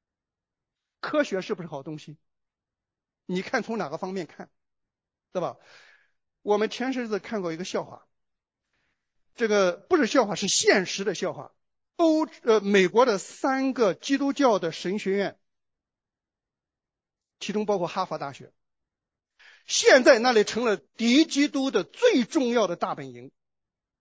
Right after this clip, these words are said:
成了宣传无神论、专门栽培敌犹太人、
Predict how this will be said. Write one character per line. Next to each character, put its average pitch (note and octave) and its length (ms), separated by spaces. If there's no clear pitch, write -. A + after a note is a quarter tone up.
成 D4+ 200
了 B3 100
宣 F#4 480
传 A#3 400
无 C#4+ 180
神 B3+ 300
论、 A3 240
专 D4 300
门 G3+ 320
栽 D#4+ 340
培 G#3+ 340
敌 C#4+ 260
犹 B3+ 160
太 - 160
人、 G#3+ 320